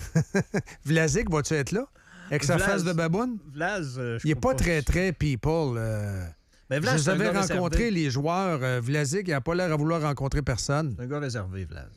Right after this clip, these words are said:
Speaker 1: Ouais, c'est
Speaker 2: Dans la
Speaker 1: poli.
Speaker 2: vie de tous les jours.
Speaker 1: T'es poli.
Speaker 2: <laughs>
Speaker 1: J'aime ça. Un gars poli qui joue au golf, qui est habillé propre.
Speaker 2: T'es bien propre.
Speaker 1: <laughs>
Speaker 2: T'es propre sur toi.
Speaker 1: Là,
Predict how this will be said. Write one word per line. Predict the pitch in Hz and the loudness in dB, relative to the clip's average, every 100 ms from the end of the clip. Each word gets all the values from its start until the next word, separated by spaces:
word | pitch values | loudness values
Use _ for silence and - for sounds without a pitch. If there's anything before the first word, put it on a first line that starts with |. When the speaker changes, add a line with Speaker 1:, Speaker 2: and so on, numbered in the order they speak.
| - _ | -20 _
Speaker 1:
Ouais, | 127 95 - _ | -8 -8 -10 _
c'est | - 110 | -8 -2
Speaker 2:
Dans | |
la | 104 | 0
Speaker 1:
poli. | 107 | 0
Speaker 2:
vie | 117 | -2
de | |
tous | - | -2
les | 104 98 | -4 -4
jours. | 92 80 | -4 0
Speaker 1:
T'es | |
poli. | 123 123 101 90 - _ _ | 0 0 -2 -6 -16 _ _
Speaker 2:
<laughs> | 262 - - | 0 2 2
Speaker 1:
J'aime | 127 127 | 4 4
ça. | - 370 381 - - - - | 4 4 2 -2 -8 -8 0
Un | 165 | 2
gars | 165 294 | 2 2
poli | 294 196 175 175 220 | 0 0 0 0 -2
qui | 151 | -2
joue | 143 | 0
au | 190 | 0
golf, | 139 139 143 160 - _ _ _ | 0 0 0 -2 -8 _ _ _
qui | - | -12
est | 117 | -6
habillé | 131 156 | 0 2
propre. | 180 143 165 165 - - - - - - - - 147 - | 2 2 0 -2 -10 -20 -20 -20 -20 -20 -20 -6 -4 0
Speaker 2:
T'es | 202 | 0
bien | 160 240 | 2 0
propre. | 233 269 302 - 156 - | 4 4 2 -6 -8 -2
Speaker 1:
<laughs> | 226 - 226 - 262 | -2 0 -2 2 2
Speaker 2:
T'es | 254 | 2
propre | 311 359 | 2 0
sur | - - | -2 -2
toi. | 208 285 - 147 - - - | 0 0 -2 -10 -10 -12 -6
Speaker 1:
Là, | 156 214 320 349 | 2 4 4 4